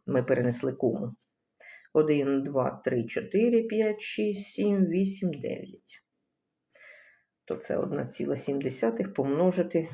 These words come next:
на десять у дев'ятому степені. Наступне число помножити на три цілих. А це число вже стало дуже великим, було таке маленьке.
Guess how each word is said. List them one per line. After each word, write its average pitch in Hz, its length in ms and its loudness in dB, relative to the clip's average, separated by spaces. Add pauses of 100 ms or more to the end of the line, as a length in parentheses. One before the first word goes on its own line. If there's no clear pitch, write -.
(280)
на 135 140 -2
десять 151 400 0
у 123 40 0
дев'ятому 120 540 2
степені. - 540 -14 (680)
Наступне 233 520 4
число 156 580 0 (1200)
помножити 127 580 0
на 123 160 0
три 120 360 2
цілих. - 840 0 (1800)
А - 80 -8
це 180 180 4
число 180 380 4
вже 165 160 2
стало 165 300 6
дуже 165 260 6
великим, 165 640 6
було 147 200 2
таке 143 240 0
маленьке. 123 540 2